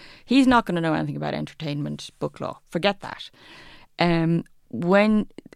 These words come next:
so when you've written your book, get someone you know, or even when you're s-, early on in the book, get someone you know who you trust, and that may not necessarily be a relative. Get someone you know who trust, you trust,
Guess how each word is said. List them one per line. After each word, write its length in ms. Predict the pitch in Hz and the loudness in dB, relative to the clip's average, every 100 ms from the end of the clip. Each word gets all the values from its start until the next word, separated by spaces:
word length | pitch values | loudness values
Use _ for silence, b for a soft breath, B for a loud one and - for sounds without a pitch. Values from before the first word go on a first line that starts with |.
| - | -14
so 360 | - 175 165 - _ _ _ _ _ _ - | -2 2 2 0 _ _ _ _ _ _ -6
when 260 | 170 202 | 0 2
you've 220 | 208 208 202 | 2 2 0
written 180 | - | 0
your 80 | 196 | 0
book, 340 | 170 208 - - b b b b b b - - | 2 0 0 -8 b b b b b b -18 -2
get 280 | 240 - - | 0 0 -2
someone 400 | 233 220 196 196 | 2 2 2 0
you 180 | 175 180 | 0 0
know, 340 | 165 151 151 - | 2 2 2 4
or 140 | 208 | 4
even 180 | 311 330 | 2 2
when 140 | 311 | 4
you're 80 | 254 | 2
s-, 120 | - - | 0 -2
early 280 | 185 190 175 | 0 2 2
on 220 | 175 175 | 0 0
in 100 | 160 | 0
the 60 | 147 | -2
book, 260 | 147 147 B B B | -4 -6 B B B
get 180 | - | -6
someone 320 | - 403 370 311 | -4 -4 2 4
you 120 | 220 | 4
know 340 | 160 165 190 - b b b b | 2 -2 -4 -10 b b b b
who 160 | - 254 | -2 0
you 160 | 302 | 0
trust, 580 | 302 - 160 208 - - _ - | -2 -2 -2 -2 -8 -20 _ -4
and 160 | - 220 | -2 0
that 160 | 233 - | 0 0
may 160 | 214 | 0
not 200 | 214 226 | 0 -2
necessarily 400 | 233 226 196 214 | -2 -4 -4 -6
be 120 | 202 196 | -4 -4
a 60 | |
relative. 400 | 185 190 170 143 - b b b b | -2 -2 -4 -8 -14 b b b b
Get 160 | 277 | -6
someone 240 | 320 285 214 | -2 -2 0
you 60 | |
know 100 | 190 185 | 0 -2
who 100 | 190 | -4
trust, 240 | 202 - - | -8 -12 -8
you 120 | 202 | -6
trust, 240 | 190 185 | -6 -12